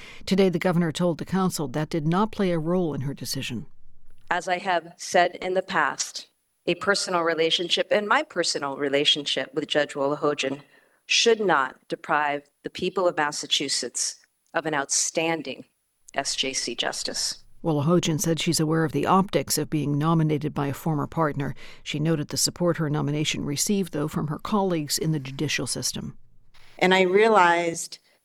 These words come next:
Speaker 2: that their trust and support, that if I were elevated, they would be happy to have me review their work,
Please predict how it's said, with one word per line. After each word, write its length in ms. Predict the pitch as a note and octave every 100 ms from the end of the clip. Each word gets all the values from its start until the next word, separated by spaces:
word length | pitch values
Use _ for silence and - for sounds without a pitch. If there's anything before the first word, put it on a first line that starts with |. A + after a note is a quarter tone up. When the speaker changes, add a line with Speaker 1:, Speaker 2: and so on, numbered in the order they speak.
| -
Speaker 2:
that 200 | F#3 F#3
their 240 | G3 A#3
trust 880 | C4 - - G3+ D#3+ - - - - - _ _ _ -
and 160 | F3
support, 800 | - G3 - - F#3+ D#3+ D3 - _ _ _ _ _
that 220 | F3 E3+ -
if 220 | G#3+ G#3+
I 180 | A3+ A3
were 200 | G#3 F#3
elevated, 840 | G3 F#3+ F3 E3 D#3 D#3 D3 D#3 - _ _ _ _ -
they 160 | G3+
would 260 | G#3+ B3+ G3
be 180 | A3 G#3+
happy 580 | G#3+ A3+ A#3 E3+ D#3+
to 160 | - F#3
have 320 | E3+ F#3 F3
me 160 | F3+ F3+
review 420 | F3 E3 E3+ F3+
their 240 | D#3+ D#3+
work, 560 | D#3 D#3+ C#3 A#2+ -